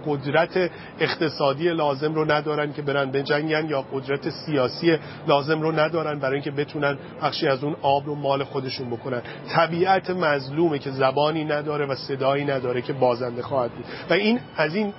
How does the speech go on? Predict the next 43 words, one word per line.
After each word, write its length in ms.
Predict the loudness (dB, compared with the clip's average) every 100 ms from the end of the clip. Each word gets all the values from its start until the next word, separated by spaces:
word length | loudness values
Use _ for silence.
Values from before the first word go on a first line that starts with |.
| 2
در 140 | 4
واقع 240 | 4 0 -2
از 200 | -4 -2
این 140 | 0
منظر 400 | 0 -2 2 0
هم 200 | 2 -2
بسیار 380 | -2 -2 0 2
مهم 300 | 2 0 0
می‌شه 280 | -2 -4 -2
که 240 | 2 2 0 -12 -8 2
در 100 | 2
این 160 | 4
بازی 400 | 4 2 2 -4
خ-، 220 | -2 -4 -4
این 140 | -2
بازی 320 | 2 2 2 -4
بسیار 400 | -6 0 2 2
ناعادلانه 800 | 0 -2 -2 -2 -2 0 2 2
است 220 | 2 -2 -18 -20 -2
و 40 |
اون 280 | 2 2 2 -4 -12 2
فقرا 440 | 4 6 4 4
و 140 | 2
ضعفا 580 | -2 -2 0 0 2 2
هستن 380 | 2 0 -2 -4
که 120 | -4
بیشتر 380 | -8 -6 -2 0
و 80 | 0
بیشتر 440 | -2 2 4 4 0 -18 -6
تو 60 | -2
این 140 | 2
بازی 300 | 4 2 2
بازنده 500 | 0 2 2 2 2
هستن 340 | 2 0 -4
و 20 | -4
توانایی 1000 | -4 -2 2 2 4 2 2 4 4 2 -8 -20 -20 -16 -10
حل 340 | 0 2 4 2
این 160 | 2
مشکلات 520 | 0 -4 -2 0 0
رو 60 | -2
نه 140 | -2
تنها 300 | 0 0 0
دارن، 320 | 2 2 2